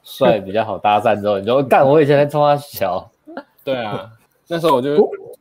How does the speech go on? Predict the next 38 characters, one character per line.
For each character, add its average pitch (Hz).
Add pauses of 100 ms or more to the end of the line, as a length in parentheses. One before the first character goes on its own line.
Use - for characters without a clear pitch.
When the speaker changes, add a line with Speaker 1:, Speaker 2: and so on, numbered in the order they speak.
(200)
Speaker 2:
嗯， 98
你 101
讲。 101
Speaker 3:
我 147
觉 160
得 196
这 240
个， 180
这 185
个 202
可 175
以 180
衍 135
生 131
的， 143
我 135
觉 131
得 139
这 202
是 185
一 185
个， 139 (460)
一 214
个 226
蛮 180
有 160
趣 -
的 151
一 156
个， 127 (400)
也 147
不 156
能 196
说 190
谬 185
论， 139
但 175
是 175